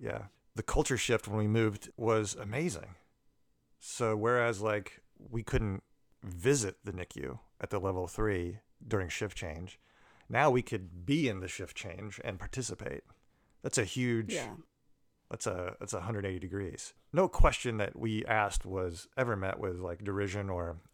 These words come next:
Speaker 1: resistance. The best and worst to me are sort of the same thing, like, being included versus not. It makes all of the difference in the world. N-, the facility, or I'm trying to think of, like, other things. Like,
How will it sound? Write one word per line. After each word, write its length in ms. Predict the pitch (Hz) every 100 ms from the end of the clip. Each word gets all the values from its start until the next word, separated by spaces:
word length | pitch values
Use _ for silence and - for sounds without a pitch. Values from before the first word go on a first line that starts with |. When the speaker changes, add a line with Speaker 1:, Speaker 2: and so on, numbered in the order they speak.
| _
Speaker 1:
resistance. 640 | - 90 90 - 107 - - - -
The 80 | 117
best 300 | 104 143 -
and 100 | 127
worst 240 | 123 123 -
to 60 |
me 100 | 123
are 40 | 117
sort 160 | 135
of 100 | 127
the 60 | 117
same 260 | 123 123
thing, 300 | 107 120 120
like, 320 | 107 101 - - 110
being 200 | 123 117
included 460 | 107 - 120 120 107
versus 380 | 104 107 98
not. 320 | 101 95 107 - _
It 260 | 104 95 -
makes 260 | 104 95
all 140 | 92 87
of 100 | 90
the 60 | 90
difference 360 | 90 - 90
in 80 | 87
the 60 | 82
world. 340 | 82 90 117 - 120
N-, 240 | 107 110
the 220 | - 107 101
facility, 1000 | - - - 147 143 139 135 127 127 127
or 440 | - 95 87 -
I'm 80 | 120
trying 180 | 123 117
to 60 |
think 200 | 98 107
of, 60 | 98
like, 160 | 92 -
other 200 | 95 92
things. 380 | - 90 82 -
Like, 160 | - 95